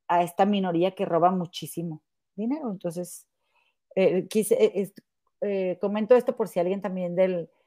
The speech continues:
del chat sabe algo, porque yo lo alcancé así a ver, eh, o a escuchar en una nota mientras estaba,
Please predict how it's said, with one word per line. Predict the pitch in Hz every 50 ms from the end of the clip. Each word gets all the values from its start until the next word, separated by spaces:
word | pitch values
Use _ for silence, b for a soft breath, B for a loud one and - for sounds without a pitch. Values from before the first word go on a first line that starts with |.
| _ _ _ _ _ _ _ _
del | - 160 175 170 160
chat | - - 185 170 -
sabe | - - 190 190 220 220
algo, | 214 208 196 180 202 202 -
porque | 208 175 - 180 156
yo | 165 165 165
lo | 175 185 190 185 -
alcancé | - 180 185 180 - - 151 135 185 - - 214 208
así | 214 226 - - 220 214
a | 208
ver, | 208 208 208 208 196 196 196 _ _ _ _ _ _ _ _ _ _
eh, | - 180 180 175 175 165 - - - - _
o | - 185 185
a |
escuchar | 180 180 - 180 170 - 190 180
en | 196 196 202
una | 190 196 196 196
nota | 196 190 185 - - 190 190
mientras | 196 190 185 175 - 160 156 151 151 -
estaba, | 151 151 - 165 160 165 165 165 156 151